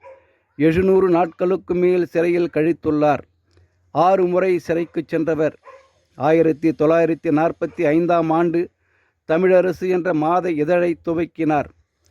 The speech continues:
ஆயிரத்தி தொள்ளாயிரத்தி நாற்பத்தி ஆறாம் ஆண்டு நவம்பர் இருபத்தி ஒன்றில்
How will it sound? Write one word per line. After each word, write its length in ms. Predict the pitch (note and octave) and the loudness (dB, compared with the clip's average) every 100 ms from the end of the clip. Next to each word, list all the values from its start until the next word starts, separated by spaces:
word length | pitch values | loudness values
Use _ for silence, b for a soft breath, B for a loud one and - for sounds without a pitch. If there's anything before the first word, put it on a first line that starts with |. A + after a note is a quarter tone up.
| _ _ | _ _
ஆயிரத்தி 520 | C#3 E3+ F#3 F#3 F#3+ | -2 0 0 -2 -4
தொள்ளாயிரத்தி 640 | F3 E3+ F#3 F#3 F#3 D3 F3 | -2 0 2 2 0 -2 0
நாற்பத்தி 560 | E3+ F#3 - F3+ F#3+ | 0 0 -4 -8 -2
ஆறாம் 420 | D#3+ F3 F#3 F3+ | 0 2 2 0
ஆண்டு 360 | E3 F3 F3 E3+ - _ _ _ | 0 -2 -4 -8 -12 _ _ _
நவம்பர் 460 | - D3+ F3+ G3 F#3+ | -4 0 0 2 0
இருபத்தி 500 | D#3+ F#3 F#3 - F#3 | 2 0 -2 -4 -2
ஒன்றில் 440 | D#3+ F3 F3 D#3 | 0 0 -2 -4